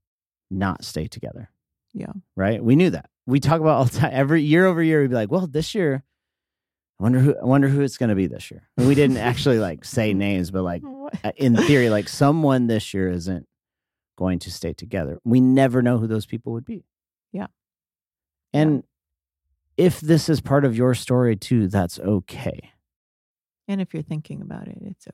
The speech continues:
Speaker 2: okay.
Speaker 1: Right.
Speaker 2: I think if you're thinking about it, it deserves serious investigation. It deserves serious time with counseling. It deserves serious,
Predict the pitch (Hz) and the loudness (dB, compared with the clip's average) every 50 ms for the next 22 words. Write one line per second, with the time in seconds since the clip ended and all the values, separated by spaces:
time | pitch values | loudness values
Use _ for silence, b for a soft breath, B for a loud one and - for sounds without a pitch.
0 | - - - - - 185 - _ _ _ - - - - _ - - _ _ _ | -20 -20 -20 -18 -18 -20 -20 _ _ _ -8 -8 -8 -10 _ -20 -20 _ _ _
1 | _ _ _ _ _ _ - 240 254 330 370 359 - 247 - - 180 170 - - | _ _ _ _ _ _ -8 -6 -4 -4 -4 -2 0 -2 0 0 -2 -4 -2 -4
2 | 156 160 - - 170 170 160 151 135 160 156 151 151 147 156 - - - - - | -6 -6 -4 -4 -6 -4 -4 -4 -2 -2 0 0 0 0 0 -2 -2 -4 -4 -4
3 | 170 190 - _ _ _ _ _ _ _ _ _ _ 170 170 160 165 170 165 175 | -6 -6 -6 _ _ _ _ _ _ _ _ _ _ -2 0 0 2 4 4 4
4 | 175 160 - - 185 185 190 196 190 - 190 185 190 190 185 - - - - 196 | 4 2 2 2 4 4 4 4 2 2 0 2 4 2 2 0 -2 -4 0 0
5 | 214 226 - - 175 160 151 147 160 170 156 - _ _ _ _ _ _ _ _ | 0 0 0 0 0 2 2 2 0 -2 -4 -6 _ _ _ _ _ _ _ _
6 | _ _ _ _ _ _ 165 156 - 160 160 170 165 160 156 - - 175 175 175 | _ _ _ _ _ _ -4 0 0 2 4 6 6 6 4 4 4 6 6 6
7 | 170 170 - - - 170 165 170 165 165 170 - - - 165 175 185 - - 160 | 6 4 4 2 2 4 4 4 4 2 0 0 0 2 2 2 2 2 0 0
8 | 156 156 165 160 165 - - 165 156 - - - 156 156 151 147 - - - - | 0 0 2 0 0 0 0 0 0 0 0 0 2 2 2 2 0 -4 0 2
9 | 160 160 156 151 151 156 - - - - | 4 4 6 6 4 2 0 -4 -12 -18